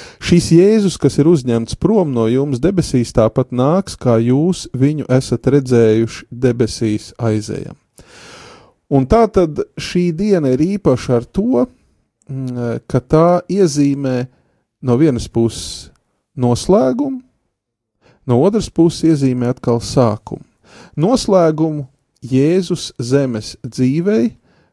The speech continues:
eh, kas notika no viņa pirmās atnākšanas, tātad no viņa dzimšanas, eh, līdz debesu braukšanai.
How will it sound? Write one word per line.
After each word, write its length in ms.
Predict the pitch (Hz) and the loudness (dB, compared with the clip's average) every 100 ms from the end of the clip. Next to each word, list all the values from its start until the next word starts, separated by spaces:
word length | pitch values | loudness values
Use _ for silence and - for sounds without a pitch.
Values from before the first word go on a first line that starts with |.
| - | -10
eh, 360 | 139 120 117 127 _ _ | -6 -6 -8 -10 _ _
kas 200 | - 117 | -10 -6
notika 680 | 151 190 - 139 - 127 120 - _ | -4 -4 -2 -4 -2 -4 -4 -8 _
no 240 | 135 120 117 | -2 2 4
viņa 380 | 139 135 120 110 _ _ - - | 2 0 -4 -8 _ _ -20 0
pirmās 420 | 143 127 113 110 | 0 2 0 0
atnākšanas, 800 | 151 165 202 208 - - 160 139 | 0 0 -2 -4 -6 -10 -12 -10
tātad 380 | - 117 - 117 | -6 -6 -6 -10
no 180 | 110 104 | -8 -6
viņa 380 | 113 107 110 147 | -6 -6 -10 -12
dzimšanas, 840 | 131 127 170 208 - 170 156 - - - - - - - _ | -4 -2 0 -2 -2 -2 -4 -14 -20 -20 -20 -20 -20 -20 _
eh, 180 | - 120 | 0 2
līdz 560 | 107 117 135 165 143 - 131 | 4 2 4 2 0 -4 0
debesu 400 | 139 127 113 110 | 2 2 0 -2
braukšanai. 720 | 113 107 101 - 113 98 - | 0 2 0 -6 -12 -12 -14